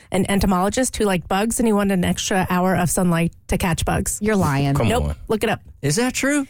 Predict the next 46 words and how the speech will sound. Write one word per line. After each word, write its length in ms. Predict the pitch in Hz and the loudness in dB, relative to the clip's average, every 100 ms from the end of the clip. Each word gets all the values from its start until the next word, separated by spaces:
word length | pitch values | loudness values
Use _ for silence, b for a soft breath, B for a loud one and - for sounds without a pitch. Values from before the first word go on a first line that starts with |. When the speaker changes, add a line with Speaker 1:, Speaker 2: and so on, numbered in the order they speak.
| b - | b -6
Speaker 1:
That 220 | - 208 | 0 2
was, 180 | 220 226 | 2 0
like, 220 | 226 208 - 202 | 0 -2 -2 0
he, 160 | 214 240 | 2 2
it 60 | |
was 180 | 214 202 | 0 2
more 160 | 226 214 | 2 2
or 60 | |
less 200 | 220 226 - | 0 0 0
formalized 480 | 226 202 170 170 185 | 2 2 2 2 2
by 80 | |
him. 160 | 185 202 | 0 2
And 160 | 277 285 | 2 0
ob-, 120 | 302 | 0
obviously 540 | 247 294 285 240 254 208 | 0 0 0 0 0 0
it 80 | 180 | 2
had 240 | 208 156 | 2 2
benefits 500 | 190 180 214 190 - | 2 0 0 -2 -2
to 80 | 208 | -4
farmers, 640 | 214 196 185 190 185 - | 0 2 2 2 0 0
like, 240 | 180 160 - | 0 0 0
so 180 | 190 | 0
I 80 | 170 | 0
think 200 | 165 170 | 0 -2
that's 260 | 175 165 - | -2 -2 0
why 200 | 196 185 | 2 2
it 140 | 202 180 | 0 -2
actually 400 | 175 - 214 202 | -4 -2 -2 0
caught 260 | 226 202 | 0 0
on. 280 | 214 226 240 | 2 2 2
But 120 | 202 | 0
yeah, 200 | 226 214 | 0 0
some 200 | - 226 | 0 0
dude 160 | 220 226 | 2 2
in 80 | 233 | 2
New 80 | |
Zealand 320 | 220 262 220 202 | 2 2 2 2
who 80 | |
liked 320 | 220 202 - - | 2 0 -6 -4
catching 320 | 233 214 269 | -2 2 2
bugs 300 | 269 226 240 | 2 0 0
is 100 | 214 | -2
the 100 | 196 | 0
reason 320 | 214 208 202 | 2 2 2
we 120 | 214 | 2
have 360 | 196 202 185 | 2 2 0